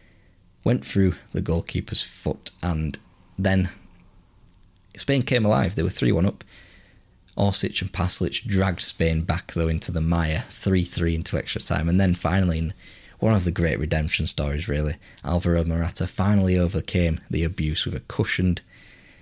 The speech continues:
chest down, a volley into the, t-, to the roof of the net. He scored the winner on one hundred minutes. Mikel Oyarzabal made it five, of course, and Spain, for the first time in nine years, were to play in a major tournament,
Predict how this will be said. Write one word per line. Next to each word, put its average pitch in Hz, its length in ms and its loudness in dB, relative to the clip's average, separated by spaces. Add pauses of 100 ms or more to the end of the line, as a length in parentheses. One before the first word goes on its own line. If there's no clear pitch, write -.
(340)
chest - 360 -2
down, 87 260 2
a 87 60 4
volley 92 360 2
into 87 280 0
the, 87 60 -6
t-, - 440 -6
to - 140 -2
the 80 100 -2
roof 92 260 2
of 87 60 0
the 82 100 -2
net. - 760 -4
He 117 80 -10
scored 90 360 0
the 87 80 -2
winner 87 260 4
on 82 100 0
one 82 140 0
hundred 98 400 2
minutes. 92 320 0
Mikel 92 320 -2
Oyarzabal 87 580 0 (320)
made 92 220 2
it - 120 -4
five, 104 360 2
of 98 140 0
course, 87 280 0
and - 120 -4
Spain, 87 400 0 (600)
for - 120 -6
the 117 80 2
first 120 320 0
time 90 200 2
in 82 120 0
nine 82 240 0
years, 76 360 -2
were - 140 -2
to - 140 -6
play 76 320 -2
in 85 160 -2
a 82 40 2
major 82 300 0
tournament, 80 640 -4